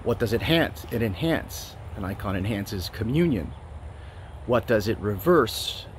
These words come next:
It reverses, ironically, idolatry or idols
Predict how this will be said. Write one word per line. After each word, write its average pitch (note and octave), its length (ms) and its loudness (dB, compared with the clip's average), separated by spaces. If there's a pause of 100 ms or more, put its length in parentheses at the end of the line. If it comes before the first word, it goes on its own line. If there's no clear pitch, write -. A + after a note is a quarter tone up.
(120)
It G#2+ 240 0 (300)
reverses, G#2 840 2
ironically, G2 720 2 (480)
idolatry B2 580 4 (460)
or - 140 -2
idols D3 460 2